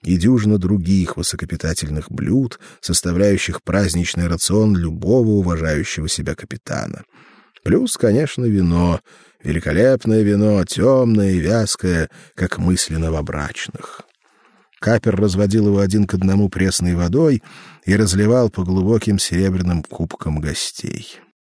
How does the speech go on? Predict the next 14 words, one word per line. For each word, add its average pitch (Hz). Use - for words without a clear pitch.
«Я 107
покупаю 120
этот 107
необычный 107
напиток 107
в 87
одной 98
портовой 101
таверне 98
Тилеи 92
у 71
своего 87
старого 92
друга, 156